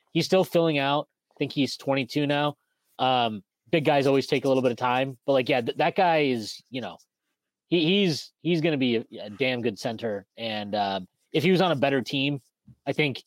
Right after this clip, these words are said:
his, one, his E P M probably wouldn't be as high, uh, and then two, I think that, <laughs> I do think that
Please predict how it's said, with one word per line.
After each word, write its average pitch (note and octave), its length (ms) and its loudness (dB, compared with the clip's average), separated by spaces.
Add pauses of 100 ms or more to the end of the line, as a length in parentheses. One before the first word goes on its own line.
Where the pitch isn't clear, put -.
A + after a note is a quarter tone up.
his, C3 160 2
one, D3+ 340 2
his C#3+ 180 0
E C#3 100 2
P C#3 120 -2
M B2+ 120 -2
probably A#2 320 0
wouldn't D#3 220 2
be F3 80 2
as F#3 100 -2
high, F#3+ 260 0 (420)
uh, C3 420 4
and C#3+ 120 -2
then C3 300 -2
two, E3 380 2 (520)
I D3 120 2
think C#3+ 280 -2
that, B2+ 340 2 (400)
<laughs> - 180 -6
I D#3 100 0
do E3 180 2
think E3 260 0
that D3+ 300 0